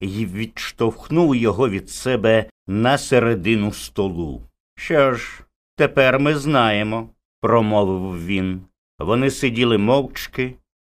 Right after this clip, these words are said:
обличчя їхні були бліді й видовжені. Ніби зараз, у цю тяжку хвилину, вони побачили привид, на якого натякав Крейвен. «Досить!»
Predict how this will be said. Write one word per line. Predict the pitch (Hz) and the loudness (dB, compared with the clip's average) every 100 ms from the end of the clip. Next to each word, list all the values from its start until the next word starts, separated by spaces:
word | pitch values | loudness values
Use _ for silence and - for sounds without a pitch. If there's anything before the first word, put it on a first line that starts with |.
| - | -2
обличчя | 123 110 127 147 143 - 131 | 0 0 0 0 -2 -4 -2
їхні | 110 113 123 - 117 104 | -2 -4 -8 -4 -4 -2
були | 87 104 104 98 | -2 -2 -2 -4
бліді | 73 95 101 73 92 139 143 - - | -4 -4 -4 -4 -4 -2 -4 -10 -12
й | 104 107 | -10 -8
видовжені. | 90 85 85 117 92 87 73 78 71 65 58 _ _ - | -8 -10 -4 -2 -2 -6 -8 -10 -12 -12 -16 _ _ -8
Ніби | 101 131 123 117 | -2 -2 0 -2
зараз, | 95 117 127 117 98 87 78 - _ _ - | -2 2 4 4 4 -4 -8 -14 _ _ -6
у | 113 | -6
цю | 113 - 156 131 | -4 -4 -2 -2
тяжку | - 107 - - 143 | 0 -2 -2 -4 -2
хвилину, | - - 101 107 113 139 127 110 101 - - _ - | -2 -6 -2 0 2 2 4 2 0 -6 -20 _ -4
вони | 98 143 147 | 0 2 2
побачили | 147 135 113 135 131 131 131 | 2 0 2 0 0 -4 -2
привид, | 131 - 120 123 110 80 76 62 - _ _ _ | -4 -4 -4 -2 0 -2 -6 -10 -18 _ _ _
на | 92 104 | -4 -2
якого | 95 92 - 123 104 | 0 -2 0 0 0
натякав | 95 90 90 - 98 - | -2 -4 -6 0 -2 -2
Крейвен. | - 80 85 71 67 62 60 55 - _ _ | -12 -8 -6 -6 -8 -12 -14 -18 -20 _ _
«Досить!» | 131 139 151 156 170 127 110 - - 127 - - - | -16 -14 -4 0 2 2 -2 -6 -6 -6 -6 -12 -16